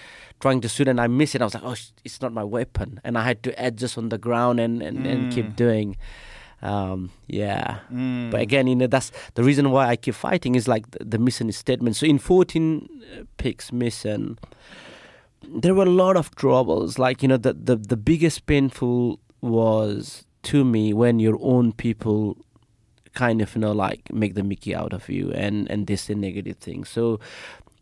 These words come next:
Speaker 1: I was in this evolution of raising the funding, uh, Joe, and I went there, and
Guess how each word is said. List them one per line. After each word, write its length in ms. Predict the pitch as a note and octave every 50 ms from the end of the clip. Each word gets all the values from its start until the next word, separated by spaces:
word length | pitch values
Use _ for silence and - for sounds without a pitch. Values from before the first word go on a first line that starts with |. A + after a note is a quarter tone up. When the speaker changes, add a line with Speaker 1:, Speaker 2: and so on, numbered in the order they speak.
| _ _ _ _ _ _ -
Speaker 1:
I 180 | C3+ C#3 D3+
was 360 | D#3 D3 C3+ C3+ B2+ B2 A#2 -
in 240 | - B2 A#2 A#2
this 360 | A2 A2+ A2 G#2 - - - - - _
evolution 640 | - A#2+ G#2 G#2+ A2 G#2+ A2 A2+ A2 - - A2+ G#2
of 180 | G#2 G#2 - -
raising 400 | G#2+ G#2+ G#2+ G#2+ F#2 A2 G#2+ G2+
the 80 | F#2+
funding, 640 | G2 - - G2+ G2+ G2 F#2 F#2+ F#2+ F2+ F2+ F#2 - - - G#2
uh, 180 | G2+ G2 F#2+
Joe, 360 | F#2 F#2+ G2+ G2 G2 G2+ G#2
and 260 | G#2 G2+ G2+ G2+ G2+ G2+
I 80 | G#2
went 280 | G2+ G#2+ A2+ A2 G#2+ G2+
there, 160 | G#2+ A2 A2+
and 320 | A2 G#2 G#2 G2+ G2 F#2